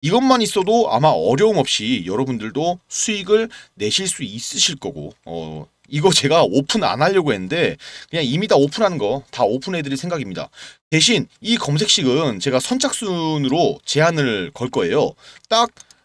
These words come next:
백 분에게만, 어, 이거를 보내드릴 예정입니다. 어, 왜냐면은 이건 제 무기예요. 어, 그래서 많은 분들에게 오픈을 못하는, 어, 점을 양해를 부탁드리고, 그래서 이제 선착순으로 백 분 안에,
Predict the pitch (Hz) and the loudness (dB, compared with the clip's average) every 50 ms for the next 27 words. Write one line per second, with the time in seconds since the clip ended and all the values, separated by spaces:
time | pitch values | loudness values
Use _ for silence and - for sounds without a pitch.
0 | _ _ - - 160 156 151 - 247 226 196 151 135 123 143 156 156 - _ _ | _ _ -4 -2 -2 -2 0 -2 0 0 2 2 2 2 2 0 0 -4 _ _
1 | _ _ - - 98 98 95 92 95 104 110 135 131 123 - - 113 113 117 113 | _ _ -20 -12 -10 -8 -6 -6 -6 -4 -2 0 0 -2 -2 -6 -8 -8 -8 -8
2 | 113 101 101 90 90 90 113 101 92 82 85 107 117 92 76 - _ - - - | -10 -10 -10 -8 -8 -8 -8 -8 -10 -8 -2 -2 -2 -2 -2 -8 _ -20 -20 -20
3 | - - _ - 101 90 85 110 131 135 117 110 131 135 107 104 - 180 175 156 | -20 -20 _ -14 -12 -10 -6 -2 -2 -2 -2 -2 -4 -4 -4 -2 -2 -2 -2 -2
4 | 139 117 104 - 139 143 113 104 135 156 160 208 160 113 92 98 117 113 _ _ | -2 -2 -2 -2 -2 -2 -2 -2 -4 -2 0 2 0 2 0 -2 -4 -6 _ _
5 | _ _ - - 76 76 - 107 95 - 110 90 80 92 127 143 156 151 147 135 | _ _ -20 -20 -20 -16 -14 -14 -14 -12 -10 -8 -6 -2 -2 -2 -2 -2 -2 -2
6 | 139 135 127 127 107 101 107 - - 143 135 120 92 95 107 - - - 143 135 | -2 0 0 0 -2 -4 -6 -6 -6 -6 -6 -6 -6 -8 -10 -10 -6 -2 0 2
7 | 131 131 127 127 127 123 123 123 120 117 113 117 113 107 _ _ _ _ _ _ | 2 4 2 2 2 4 4 4 4 4 4 2 0 -2 _ _ _ _ _ _
8 | _ - 110 113 101 87 - - 95 101 - 143 127 113 113 98 101 98 95 90 | _ -10 -8 -8 -8 -10 -12 -12 -8 -2 0 0 0 0 -2 -6 -6 -6 -4 -4
9 | 87 98 101 98 - - 107 - - 92 87 87 - 143 135 98 - - - - | -4 -4 -6 -12 -12 -12 -14 -12 -12 -12 -10 -4 0 0 0 0 0 -4 -10 -14
10 | - - - - - - - 185 202 208 202 202 190 180 180 180 170 143 120 131 | -14 -14 -14 -14 -8 -2 2 2 4 4 6 4 6 6 4 4 2 0 0 0
11 | 123 120 117 107 98 - - 247 240 - - - 196 147 117 104 120 147 120 - | 2 2 2 0 0 -2 -4 -4 -2 -2 -4 -4 -4 -4 -2 0 2 2 2 0
12 | - - 135 - _ - 196 208 208 196 196 180 170 151 147 139 110 - | -2 -6 -8 -6 _ -4 -2 0 0 0 0 0 0 2 2 0 -2 -4